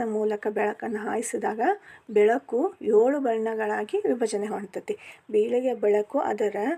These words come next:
ಘಟಕ ಬಣ್ಣಗಳಾಗಿ ವಿಭಜನೆ ಹೊಂದುವುದನ್ನು ಬೆಳಕಿನ ವರ್ಣ ವಿಭಜನೆ ಅಂತ ಕರಿತೀವಿ. ವಕ್ರೀಭವನ ಅಂದ್ರೆ ಸರಳ ಮಾಧ್ಯಮದಿಂದ ಸಾಂದ್ರ ಮಾಧ್ಯಮಕ್ಕೆ ಬೆಳಕು ಬಂದಾಗ ಲಂಬದ ಕಡೆಗೆ ಬಾಗುತ್ತದೆ. ಇದು ಕ್ವಶನ್ ಎಲ್ಲೋ ಕೇಳಿದ ನೆನಪಿದೆ ನನಗೆ.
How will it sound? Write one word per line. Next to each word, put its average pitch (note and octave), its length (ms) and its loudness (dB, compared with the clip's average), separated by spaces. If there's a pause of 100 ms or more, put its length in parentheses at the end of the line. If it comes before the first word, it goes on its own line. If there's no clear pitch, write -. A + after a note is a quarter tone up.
(360)
ಘಟಕ A#3 380 -2
ಬಣ್ಣಗಳಾಗಿ A3 600 -2
ವಿಭಜನೆ A3 420 0
ಹೊಂದುವುದನ್ನು G#3+ 640 0
ಬೆಳಕಿನ A3 460 0 (180)
ವರ್ಣ A#3 320 0
ವಿಭಜನೆ G#3 420 -4
ಅಂತ G3 160 -12
ಕರಿತೀವಿ. G#3 600 -6 (300)
ವಕ್ರೀಭವನ A#3 640 -2
ಅಂದ್ರೆ G#3+ 400 -2
ಸರಳ A#3+ 460 -2
ಮಾಧ್ಯಮದಿಂದ A3 640 -4
ಸಾಂದ್ರ A3+ 500 -2
ಮಾಧ್ಯಮಕ್ಕೆ A3 520 -4
ಬೆಳಕು G#3 380 -8
ಬಂದಾಗ G#3 440 -4 (480)
ಲಂಬದ B3 400 2 (100)
ಕಡೆಗೆ G#3+ 280 0
ಬಾಗುತ್ತದೆ. G#3 640 -6
ಇದು G#3+ 200 -2
ಕ್ವಶನ್ A3 380 -6
ಎಲ್ಲೋ G#3+ 220 0
ಕೇಳಿದ A3 420 -2
ನೆನಪಿದೆ G#3+ 460 -4
ನನಗೆ. G#3 360 -6